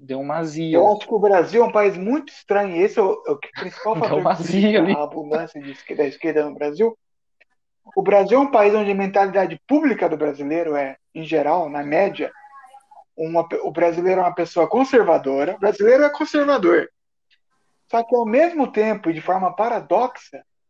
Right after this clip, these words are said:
Speaker 2: o brasileiro adora o Estado.
Speaker 1: Uhum.
Speaker 2: O brasileiro, ele pede Estado pra tudo. Ele acha que o Estado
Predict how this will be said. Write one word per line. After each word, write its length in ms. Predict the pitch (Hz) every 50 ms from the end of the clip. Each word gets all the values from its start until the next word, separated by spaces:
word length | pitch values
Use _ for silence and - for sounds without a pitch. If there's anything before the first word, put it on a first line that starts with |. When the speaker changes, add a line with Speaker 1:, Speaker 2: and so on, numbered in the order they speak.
| _ _ _ _ _ - -
Speaker 2:
o 60 | 156
brasileiro 480 | 156 196 226 220 190 190 208 233 240 254
adora 340 | 240 196 180 208 240 269 285
o 20 |
Estado. 600 | 269 - - - 226 208 220 220 175 139 131 127 _ _ _ _ _ -
Speaker 1:
Uhum. 360 | 147 151 147 147 143 151 170 _ _ _
Speaker 2:
O 60 | - 160
brasileiro, 480 | 170 190 202 175 165 196 226 240 247
ele 180 | 254 240 233 _
pede 380 | - 240 247 277 294 254 220 214
Estado 420 | 196 - - - 233 240 247 247 - -
pra 200 | - 220 208 196
tudo. 520 | _ - - 196 202 233 208 202 247 254 _ _ _ _ _ - - _ -
Ele 180 | 175 175 180 208
acha 240 | 220 226 - - -
que 100 | - -
o 40 | 233
Estado 560 | 220 208 - - - - 233 233 247 226 240